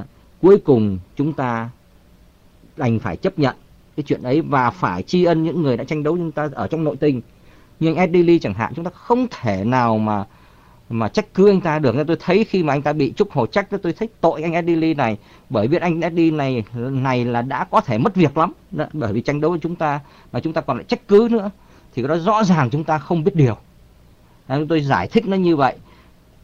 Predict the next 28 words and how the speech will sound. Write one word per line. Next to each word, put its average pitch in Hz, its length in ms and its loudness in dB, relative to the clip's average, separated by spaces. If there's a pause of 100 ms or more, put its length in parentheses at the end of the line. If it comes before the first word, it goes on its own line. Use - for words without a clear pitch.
(180)
tình 147 260 8
tiết 196 240 4
nó 202 100 0
ra 165 260 4
là 156 80 2
như 147 220 0
vậy 139 180 -4
đấy. 151 140 -2 (200)
Bên 180 220 0
ngoài 139 140 2
không 233 300 4
ai 208 160 4
hỏi 113 380 0 (320)
mà 123 80 -4
cứ - 180 -8
suy 233 380 2
diễn 202 300 0
rồi 143 120 -2
đoán 185 320 4
mò, 156 320 8 (880)
thì 107 180 0
rất 151 320 -2
tiếc 254 320 -2
là 113 60 -2
chúng 156 140 -4
ta 147 100 -2
phải 98 180 -6
tập - 200 -2